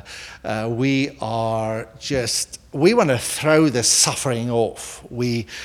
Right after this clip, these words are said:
uh, w-, we don't want it. But the point is, in, in considering it all joy, you need to consider the benefit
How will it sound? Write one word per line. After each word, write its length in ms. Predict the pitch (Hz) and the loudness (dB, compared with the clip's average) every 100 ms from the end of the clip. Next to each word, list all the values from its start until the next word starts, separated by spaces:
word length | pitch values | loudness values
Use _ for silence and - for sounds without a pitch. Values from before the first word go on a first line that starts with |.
| - - | -12 -8
uh, 60 | |
w-, 680 | - 151 147 - - - 170 | -4 -2 -4 -4 -6 -4 0
we 180 | 147 147 | 4 6
don't 280 | 135 135 | 4 2
want 340 | 127 131 147 135 | 0 2 2 0
it. 120 | 107 | 2
But 240 | 175 170 - - | 2 2 -2 4
the 100 | - | 4
point 600 | 185 - 247 381 415 349 | 6 6 8 8 6 2
is, 260 | 147 127 - | 0 0 0
in, 280 | 170 170 143 | 0 0 2
in 160 | 196 | 0
considering 600 | 180 185 - 277 254 185 | 4 4 4 2 2 2
it 100 | 175 | 2
all 240 | 165 165 151 | 4 6 6
joy, 800 | 117 - 170 180 110 101 151 190 - - - | 4 4 6 8 6 4 -2 -4 -8 -10 2
you 160 | 185 | 4
need 240 | 190 233 240 | 6 2 0
to 100 | 247 | -2
consider 540 | 208 196 - 190 180 | 2 4 6 6 6
the 120 | 165 | 4
benefit 880 | 131 107 196 247 254 - 135 139 - | 2 2 4 6 4 2 0 0 -4